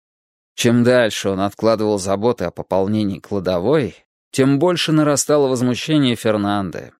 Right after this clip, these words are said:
пока, наконец, ее бессвязные жалобы и редкие вспышки гнева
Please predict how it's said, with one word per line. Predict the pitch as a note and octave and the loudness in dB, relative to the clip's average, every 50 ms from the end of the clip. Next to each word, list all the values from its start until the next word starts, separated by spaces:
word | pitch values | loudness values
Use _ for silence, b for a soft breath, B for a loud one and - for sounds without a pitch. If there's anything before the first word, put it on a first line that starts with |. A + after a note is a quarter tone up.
| _ _ _ | _ _ _
пока, | - D#2+ D#2 - - B2+ F3 | -4 -4 -2 0 0 0 0
наконец, | F#3 D#3 - E3+ D#3+ D#3 D#3 D3+ D3 - - | 0 -2 -2 -2 -2 0 0 0 -2 -2 -2
ее | G#2 F#2 F2 | -2 -2 -2
бессвязные | D2 E2 E2+ - - - G#2 A2 A#2 G#2+ G#2 G2+ F#2+ E2 | -2 -4 -6 -4 -2 0 2 2 2 0 -2 -4 -4 -4
жалобы | D2+ E2 F#2 B2 C3 C3 B2+ G#2+ G#2+ G#2+ F#2+ | -2 0 0 0 2 0 -2 -2 -4 -6 -8
и | F#2 E2+ C#2 C#2 C2 | -8 -10 -8 -6 -6
редкие | B1+ C#2+ G2+ C3 - - G#2+ G2+ | -2 -2 -2 -2 -2 -4 -4 -4
вспышки | - - - A2 G#2 - - E2 | -4 -4 -2 -4 -4 -4 -6 -10
гнева | D2+ - D2+ C#2 G2 A#2+ C#3 C3 G#2+ G#2+ | -10 -8 -8 -4 -2 -2 -2 -2 -4 -6